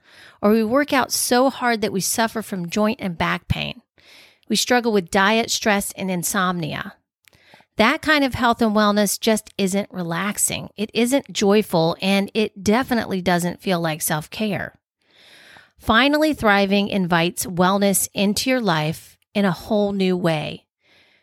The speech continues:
bringing genuine self-care to your health and wellness routine. Learn how true self-care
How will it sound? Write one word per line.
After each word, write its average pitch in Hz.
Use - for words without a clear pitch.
bringing 226
genuine 269
self-care 214
to -
your 233
health 170
and 180
wellness 165
routine. 226
Learn 262
how 269
true 320
self-care 254